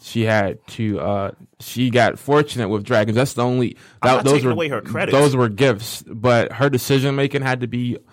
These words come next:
Speaker 1: on point when she ruled over, um, her, uh, her, her kingdom before she came to Westeros.
Speaker 2: It was.
Speaker 1: She had to be very diligent, fair.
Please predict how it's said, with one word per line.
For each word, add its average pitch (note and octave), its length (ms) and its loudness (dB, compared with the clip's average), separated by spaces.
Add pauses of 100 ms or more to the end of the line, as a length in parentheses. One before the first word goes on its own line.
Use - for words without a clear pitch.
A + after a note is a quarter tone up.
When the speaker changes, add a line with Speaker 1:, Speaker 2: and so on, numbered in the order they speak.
(160)
Speaker 1:
on A#2 220 -2
point A#2+ 380 0
when A2 100 0
she B2+ 180 2
ruled B2 380 2
over, A#2+ 460 2 (420)
um, A2 400 0
her, A2+ 320 0
uh, G#2+ 180 2 (200)
her, A2 400 -2
her B2 120 0
kingdom A#2+ 380 -2
before A#2+ 280 0
she A#2+ 140 -4
came B2 240 -4
to A#2+ 60 -2
Westeros. B2+ 480 0
Speaker 2:
It C#3 80 -4
was. D#3 360 -2
Speaker 1:
She C#3+ 180 0
had C3 260 2
to B2 80 -4
be A#2 280 4
very A#2+ 680 2 (340)
diligent, C3 680 0
fair. B2+ 640 2